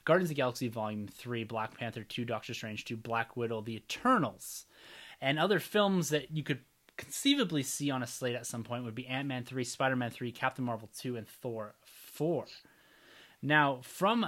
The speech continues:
that list, guys, we've got eight films to fill in here. <clears throat> Presumably, most of the ones that we have relatively confirmed are in there, but that really only sucks up one, two, three, four,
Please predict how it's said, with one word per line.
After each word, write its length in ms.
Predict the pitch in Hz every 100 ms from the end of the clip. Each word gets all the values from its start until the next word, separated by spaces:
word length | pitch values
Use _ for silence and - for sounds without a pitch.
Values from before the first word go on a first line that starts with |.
| -
that 480 | 131 135 139 123 131
list, 440 | 135 196 - -
guys, 260 | 120 107 107
we've 140 | 110
got 160 | 120 117 160
eight 240 | 208 160
films 420 | - 147 131 120
to 100 | 120
fill 320 | - - 123 117
in 140 | 107
here. 440 | 110 127 113 92 - _ _ - -
<clears throat> 200 | - -
Presumably, 600 | 139 123 160 208 185 160
most 320 | 151 151 151
of 60 | 147
the 60 | 135
ones 240 | 139 127
that 100 | 127
we 100 | 117
have 400 | 110 117 110 113
relatively 540 | 131 131 123 113 113
confirmed 460 | - 113 113 120 113
are 100 | 110
in 240 | 143 190
there, 320 | 135 104 98 - - - - -
but 140 | 123
that 200 | 170 160
really 280 | 147 160 156
only 220 | 135 135
sucks 400 | - 127 117 -
up 260 | 123 113 135
one, 260 | 131 113
two, 240 | - 123 110
three, 260 | 135 123
four, 520 | 113 - 139 127 117